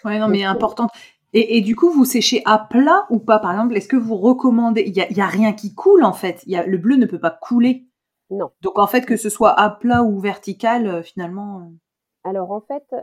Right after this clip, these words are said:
Speaker 2: euh, l'idée, c'est qu'il y ait quand même pas de gouttes. Euh, c'est justement pour ça qu'il faut bien rincer, en fait. C'est que si on a mal rincé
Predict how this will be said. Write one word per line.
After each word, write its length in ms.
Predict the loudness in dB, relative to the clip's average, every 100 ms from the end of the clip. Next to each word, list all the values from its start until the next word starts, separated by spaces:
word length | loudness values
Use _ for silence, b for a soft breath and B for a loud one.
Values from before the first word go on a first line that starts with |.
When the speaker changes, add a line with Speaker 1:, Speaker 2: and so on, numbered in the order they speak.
| -10
Speaker 2:
euh, 580 | -10 -8 -8 -10 -12 -14 -18 _
l'idée, 380 | -10 -8 -8 -8
c'est 140 | -10
qu'il 100 | -10
y 40 | -12
ait 40 |
quand 140 | -8 -8
même 180 | -8
pas 180 | -6 -6
de 160 | -6 -12
gouttes. 460 | -10 -10 -10 _ -14 -14 -16
Euh, 320 | -14 -12 -14 -14 -12
c'est 100 | -10
justement 420 | -10 -8 -6 -6
pour 140 | -8
ça 120 | -14
qu'il 140 | -14 _
faut 140 | -16
bien 240 | -14 -14 -12
rincer, 420 | -12 -14 -16 -16
en 80 | -16
fait. 160 | -20 _ _ _ _ -16
C'est 80 |
que 60 | -14
si 80 | -8
on 140 | -6
a 100 | -6
mal 240 | -4 -6 -6
rincé 480 | -10 -16 _ -14